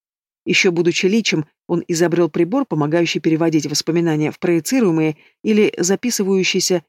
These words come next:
мысли формы, что существенно облегчило приём на экзамены.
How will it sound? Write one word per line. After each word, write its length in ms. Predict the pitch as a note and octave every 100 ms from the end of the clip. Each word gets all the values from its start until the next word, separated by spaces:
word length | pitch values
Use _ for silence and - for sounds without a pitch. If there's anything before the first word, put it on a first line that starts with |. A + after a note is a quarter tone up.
| _
мысли 320 | - F#3+ - G3+
формы, 460 | - D#3+ C#3+ C#3+ _ _ -
что 200 | - D#3+
существенно 540 | - D#3+ A3+ - D#3+
облегчило 420 | C#3 C#3+ - F#3+
приём 340 | E3+ F3+ E3 D#3
на 80 | F3
экзамены. 460 | D#3+ C#3 B2 A#2+